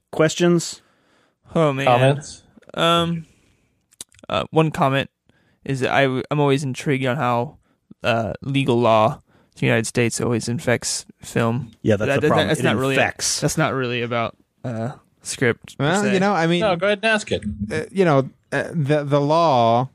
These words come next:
Speaker 4: is important, and e-, even awesome studios that put out awesome movies are not above the law.
Speaker 2: Right.
Speaker 4: So when,
Speaker 1: Well
Speaker 4: when things get in the way,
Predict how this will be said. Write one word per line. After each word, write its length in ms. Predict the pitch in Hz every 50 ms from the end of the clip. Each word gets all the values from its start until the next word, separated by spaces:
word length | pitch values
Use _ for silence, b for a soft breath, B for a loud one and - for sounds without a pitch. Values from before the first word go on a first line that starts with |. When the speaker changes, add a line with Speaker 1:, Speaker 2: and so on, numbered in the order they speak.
| _ _
Speaker 4:
is 180 | - 123 123 117
important, 560 | 127 123 120 - 160 160 135 107 101 98 95 - -
and 720 | 113 113 110 110 110 110 110 110 113 110 110 110 - - _ _ _ - - _
e-, 180 | - 127 123 120
even 360 | 135 147 147 143 147 143 139 131
awesome 460 | - 131 135 143 139 - 147 131 123
studios 520 | - - - 147 143 139 131 123 120 113 113
that 180 | 113 107 -
put 140 | - 135 127
out 160 | 127 127 120
awesome 340 | 120 120 123 - - 120 113
movies 340 | 117 135 139 123 120 107 113
are 60 | 110
not 200 | 107 113 117 117
above 320 | 117 110 113 117 117 110 107
the 100 | 113 104
law. 240 | 110 120 123 110 95
Speaker 2:
Right. 100 | 92 101
Speaker 4:
So 300 | 98 113 101 98 98 101
when, 420 | 104 107 117 120 120 120 123 123
Speaker 1:
Well 200 | 127 120 120 120
Speaker 4:
when 340 | 113 131 123 127 123 123 123
things 400 | - - - 131 127 127 120 113
get 220 | 117 123 123 123 120
in 160 | 120 123 123
the 100 | 120 113
way, 680 | 110 117 131 139 123 104 98 95 95 95 98 110 -